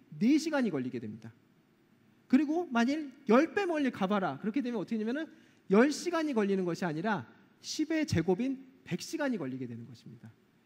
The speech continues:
이게 그 브라-, 이게 브라운 운동의 굉장히 중요한 특징인데, 그렇기 때문에 어떤 특징이 있냐면은 이게 브라운 운동 하나를 그냥 이렇게 컴퓨터 시뮬레이션을 해본 거거든요. 이 벌그 교수님이. 아주 가까운 영역은 아주 밀-,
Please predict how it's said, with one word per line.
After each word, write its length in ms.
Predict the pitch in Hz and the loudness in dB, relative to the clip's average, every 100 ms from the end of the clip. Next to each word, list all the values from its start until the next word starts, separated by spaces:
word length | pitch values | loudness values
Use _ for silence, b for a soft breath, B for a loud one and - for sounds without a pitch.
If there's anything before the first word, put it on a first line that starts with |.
| b _ | b _
이게 240 | 185 247 226 | -4 0 2
그 200 | 214 196 | 2 -2
브라-, 360 | 208 233 220 - | -2 -2 -4 -6
이게 160 | 185 185 | -4 -2
브라운 420 | 220 240 247 233 | 2 4 4 2
운동의 260 | 208 226 220 | 0 -2 -2
굉장히 280 | 320 381 359 | 0 0 0
중요한 260 | 220 220 | 0 -2
특징인데, 680 | 202 - 302 208 214 254 156 B B B _ | -4 -8 -4 -2 0 -2 -4 B B B _
그렇기 280 | 285 349 294 | 2 2 2
때문에 220 | 311 220 | 0 0
어떤 240 | 277 381 | 2 0
특징이 360 | - - 330 269 | -2 -4 -2 2
있냐면은 520 | 202 180 196 247 185 | 2 2 2 0 -2
이게 280 | 202 220 214 | 2 2 2
브라운 480 | 226 262 262 254 226 | 2 4 4 4 4
운동 260 | 220 226 | 4 4
하나를 400 | 208 320 320 285 | 2 2 2 0
그냥 160 | 202 196 | 0 -4
이렇게 140 | 190 | -6
컴퓨터 500 | - 339 339 370 339 | -8 -6 -2 0 0
시뮬레이션을 600 | 285 339 349 277 233 196 | 0 0 0 0 0 -2
해본 220 | 208 269 233 | 0 0 0
거거든요. 360 | 180 165 147 | -2 -4 -4
이 40 | 147 | -2
벌그 340 | 151 165 170 | -2 0 0
교수님이. 680 | 151 156 147 139 151 147 117 - _ _ _ _ _ _ _ _ _ _ _ _ _ - | -2 -4 -6 -4 -4 -4 -6 -14 _ _ _ _ _ _ _ _ _ _ _ _ _ -8
아주 460 | 202 277 320 339 339 | -4 -2 0 -2 4
가까운 560 | - - 294 302 285 | 2 2 -2 0 2
영역은 400 | 247 240 240 285 294 - | 0 0 -2 -6 -10 -12
아주 380 | 285 359 392 339 | -12 -4 -4 0
밀-, 240 | 254 254 | 0 0